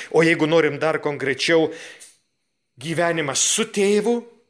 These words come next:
ir su mumis per Šventąją Dvasią. Tai tas perėjimas per kančią, per atmetimą, per, per nužudymą, per palaidojimą,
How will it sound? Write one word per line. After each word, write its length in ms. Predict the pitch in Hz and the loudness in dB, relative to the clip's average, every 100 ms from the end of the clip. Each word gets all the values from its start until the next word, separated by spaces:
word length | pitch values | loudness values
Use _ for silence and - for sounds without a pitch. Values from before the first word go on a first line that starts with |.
| _ _ _ - | _ _ _ -6
ir 160 | 165 | -4
su 200 | 143 - | -2 -2
mumis 360 | 156 147 135 - | 0 -2 -2 -4
per 120 | 127 | -4
Šventąją 580 | 110 - 104 104 110 101 | -4 -2 -4 -6 -4 -4
Dvasią. 480 | 98 101 82 - - _ _ _ | -4 -6 -4 -6 -8 _ _ _
Tai 140 | - 165 | -8 -4
tas 240 | 208 208 | -2 -2
perėjimas 800 | - 202 196 175 143 135 127 - - | -2 0 2 0 -2 -4 -6 -8 -6
per 240 | 185 196 196 | -2 -2 -2
kančią, 480 | 180 165 139 - | -4 -6 -8 -12
per 180 | 135 170 | -6 -2
atmetimą, 760 | 180 180 175 170 165 165 123 110 - | -2 -2 -2 -2 -2 -4 -4 -4 0
per, 320 | 170 170 - - - - - - | 0 0 -4 -10 -18 -20 -10 -4
per 160 | 190 | -2
nužudymą, 800 | 190 202 160 185 127 123 117 104 98 - | 0 0 0 -2 -2 -6 -8 -12 -12 -8
per 220 | - 190 | -2 -2
palaidojimą, 1000 | 185 180 175 165 156 147 113 113 104 101 | 2 2 4 2 0 -2 -6 -6 -8 -12